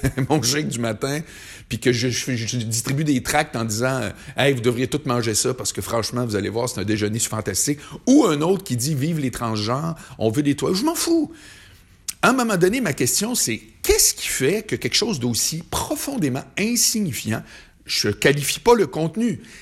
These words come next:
c'est pas insignifiant si ça intéresse quelqu'un, je respecte les intérêts de tout le monde. Mais au niveau de, du, au niveau de l'influence et de l'impact que ça a sur la société, c'est d'une insignifiance crasse.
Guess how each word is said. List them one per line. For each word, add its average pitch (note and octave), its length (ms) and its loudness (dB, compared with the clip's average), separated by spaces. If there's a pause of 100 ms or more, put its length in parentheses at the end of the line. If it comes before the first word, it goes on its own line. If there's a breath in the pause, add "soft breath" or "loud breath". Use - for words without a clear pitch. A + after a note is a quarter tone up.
(120)
c'est - 160 0
pas - 240 2
insignifiant E3+ 680 2
si - 120 2
ça B2+ 240 0
intéresse D3 400 0
quelqu'un, C3+ 360 0
je G#2 100 -4
respecte A#2 340 -2
les B2 140 -2
intérêts A#2+ 280 -2
de - 40 -20
tout A#2+ 120 0
le A2+ 60 0
monde. D#3+ 200 -4 (480 loud breath)
Mais D3+ 240 4 (160)
au F#3 140 8
niveau G#3 480 4
de, B2+ 240 2
du, A2 180 -6 (600 loud breath)
au G3 140 8
niveau A#3 640 0 (240)
de D3 380 2
l'influence G#3+ 840 2
et C#3 80 0
de C#3+ 120 4
l'impact G3 760 -2
que C#3 100 2
ça - 380 0
a D3+ 200 2 (560 soft breath)
sur F3+ 420 2
la A#2 100 0
société, A#2+ 600 -2
c'est A#2 240 0
d'une A2 200 -2
insignifiance D3 640 0
crasse. - 360 -4